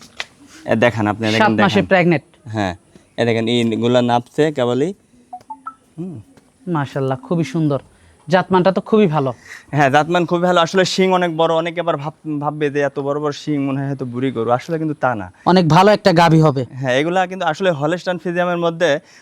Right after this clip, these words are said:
Speaker 1: অনেকগুলা কিন্তু ভাই ক্যাটাগরি আছে, অনেকে জানে না। সেই দৃষ্টিতে বলবো এগুলো এক জাতের, হ্যাঁ, ওইগুলো এক জাতের। আর আপনি দেখান ভালো করে গরুটা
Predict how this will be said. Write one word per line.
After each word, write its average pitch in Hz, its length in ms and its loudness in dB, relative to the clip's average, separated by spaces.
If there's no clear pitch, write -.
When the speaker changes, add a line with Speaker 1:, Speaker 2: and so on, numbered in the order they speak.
Speaker 1:
অনেকগুলা 156 460 -2
কিন্তু 160 360 -8
ভাই 143 320 -4
ক্যাটাগরি 120 440 -2
আছে, 117 240 -2
অনেকে 123 280 -6
জানে 110 240 -6
না। 110 220 -8
সেই 127 280 -2
দৃষ্টিতে 123 360 -8
বলবো 120 320 -4
এগুলো 131 300 2
এক 123 140 -2
জাতের, 120 300 -2
হ্যাঁ, 160 200 -2
ওইগুলো 117 340 0
এক 117 160 -2
জাতের। 117 380 -4
আর 110 140 -4
আপনি 110 440 -4
দেখান 117 320 0
ভালো 117 240 -4
করে 123 240 -2
গরুটা 117 440 0